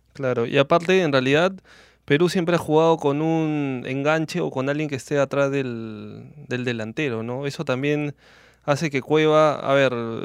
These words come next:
creo que se esperanzan en que Cueva en algún momento puede cambiar el partido, como probablemente lo hizo contra, contra Bolivia, ¿no? Que da ese pase para, para el gol de Guerrero,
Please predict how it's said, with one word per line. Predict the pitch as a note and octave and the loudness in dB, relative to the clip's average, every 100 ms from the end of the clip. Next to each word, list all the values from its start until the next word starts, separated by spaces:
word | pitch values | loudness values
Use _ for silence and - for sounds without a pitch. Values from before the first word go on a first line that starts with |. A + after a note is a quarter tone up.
| - - | -8 -2
creo | D#3 D3+ | 0 2
que | D3 | 0
se | C#3 | -2
esperanzan | - C3+ D#3 D3+ F3+ D#3 | -2 4 4 4 0 0
en | C#3+ B2+ | 0 -2
que | B2+ | -4
Cueva | D#3 D#3 D3+ D#3 D3+ _ _ - | 0 4 6 4 2 _ _ -6
en | C3+ C3+ | -2 2
algún | C#3 E3 E3 | 4 4 4
momento | D#3 D#3+ D#3 D#3 | 2 2 0 0
puede | D#3+ | 0
cambiar | D#3 C#3 D#3 | 0 0 -2
el | C#3+ | -2
partido, | C3+ D3 A#2+ | -4 -2 -4
como | A2+ A2 A2+ | -4 -6 -4
probablemente | A#2+ C3 D3 D3 D3 | 0 0 0 -2 -2
lo | C#3 | -2
hizo | C#3+ D3+ | -2 -2
contra, | C#3 B2+ A#2 A#2 A2+ A2 G#2+ | -2 -2 2 4 4 2 -2
contra | A#2 A2+ A#2 A2 | -6 -2 2 2
Bolivia, | A#2+ C#3+ F#3+ D3 B2 | 4 4 4 4 2
¿no? | B2+ C#3+ | 0 -2
Que | C3+ | 0
da | B2 C3+ | 0 0
ese | D3+ | -2
pase | C#3 C#3 D3+ | 0 0 0
para, | B2+ A#2+ A2+ A2+ | -4 -2 -2 -2
para | A#2 A2+ | -2 -2
el | A#2 | 0
gol | C3 | 0
de | C3+ C3+ | 0 2
Guerrero, | B2+ C#3+ C3 D#3+ | 4 4 2 0